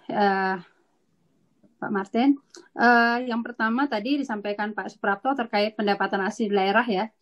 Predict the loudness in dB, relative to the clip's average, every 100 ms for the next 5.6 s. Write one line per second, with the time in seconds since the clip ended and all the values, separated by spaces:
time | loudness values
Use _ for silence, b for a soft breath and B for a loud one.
0 | _ _ -4 0 0 2 0 0 2 4
1 | 6 4 2 0 2 0 2 2 2 2
2 | 0 0 0 0 0 -2 0 0 -2 0
3 | 2 4 4 4 2 2 4 6 4 2
4 | 2 2 2 0 0 -2 0 -2 0 -2
5 | -2 4 6 8 6